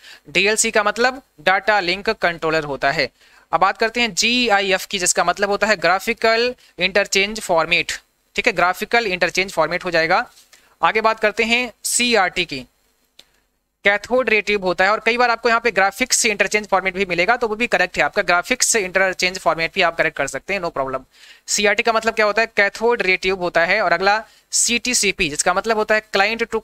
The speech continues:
client protocol। ये काफी इंपॉर्टेंट है, आपको ध्यान रखना है। सीटीसीपी कई बार एग्जाम में देखा गया, इसका मतलब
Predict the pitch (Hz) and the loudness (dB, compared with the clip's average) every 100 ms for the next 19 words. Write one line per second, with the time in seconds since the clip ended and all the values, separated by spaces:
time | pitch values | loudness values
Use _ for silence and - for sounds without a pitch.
0 | 190 175 196 - 175 143 131 127 - _ | 0 0 -2 -4 -6 -4 -4 -6 -8 _
1 | - _ - 226 226 208 240 214 170 175 | -20 _ -4 0 2 0 -2 -2 -2 0
2 | 208 208 - 208 175 170 - 196 220 - | 0 0 -2 -4 0 0 0 0 0 -2
3 | 220 - 233 - 190 214 208 220 208 175 | -2 -2 -2 -2 -2 -2 0 0 0 0
4 | 170 175 160 156 170 165 180 165 156 202 | -2 0 -4 -2 0 0 0 0 -2 0
5 | 240 269 | -2 -2